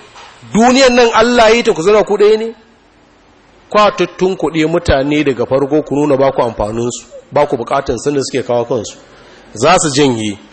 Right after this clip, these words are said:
Daga ƙarshe kwa riƙa biyan kuɗi, kuna sa lokacinku da s-, kwantar da murya ƙasa, da lallashi, kuna yawon tallan kanku da nemo jama'a, ko ba zai muku amfani ba.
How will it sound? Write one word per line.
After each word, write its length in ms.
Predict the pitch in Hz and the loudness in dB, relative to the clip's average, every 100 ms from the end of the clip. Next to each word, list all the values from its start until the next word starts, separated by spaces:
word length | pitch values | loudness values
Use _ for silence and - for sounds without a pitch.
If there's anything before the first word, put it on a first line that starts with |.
| - - 139 | -20 -10 -2
Daga 160 | 147 - | 0 2
ƙarshe 300 | 170 - 196 | 0 2 0
kwa 240 | - 214 | 4 4
riƙa 220 | 196 202 165 | 4 0 -2
biyan 260 | 160 185 151 | 0 0 0
kuɗi, 440 | - 165 165 160 147 - - - - - | -4 -6 -6 -8 -14 -20 -20 -20 -20 -8
kuna 240 | - 202 185 - - - | -2 2 2 -2 -18 -20
sa 240 | - 196 180 | -6 0 2
lokacinku 760 | 170 180 165 156 170 170 127 110 - - _ | 4 2 2 0 -2 -2 -6 -10 -16 -20 _
da 160 | 131 147 | -4 -2
s-, 200 | 147 - - _ - | -2 -6 -20 _ -4
kwantar 380 | 190 196 202 180 | -2 0 0 0
da 80 | 175 | 2
murya 380 | 180 190 165 | 2 4 4
ƙasa, 420 | 156 170 160 123 - - - - | 2 0 0 -4 -6 -16 -20 -8
da 140 | 127 | -2
lallashi, 760 | 156 175 185 180 175 - 175 175 - _ | 2 2 4 2 2 -2 -4 -10 -14 _
kuna 260 | 185 196 165 | -2 2 4
yawon 320 | 175 180 170 | 4 2 0
tallan 340 | - 147 143 139 | -2 -4 -2 -2
kanku 460 | 170 165 120 113 113 - - | -2 -2 -4 -8 -8 -14 -6
da 80 | 127 | -2
nemo 320 | 147 156 165 | 0 2 2
jama'a, 440 | 139 127 135 120 101 | 2 0 0 -4 -6
ko 120 | 143 147 | -2 0
ba 80 | |
zai 80 | 135 | 0
muku 180 | 131 127 | -2 -2
amfani 420 | 117 95 98 101 | -6 -6 -10 -10
ba. 180 | 98 98 | -12 -14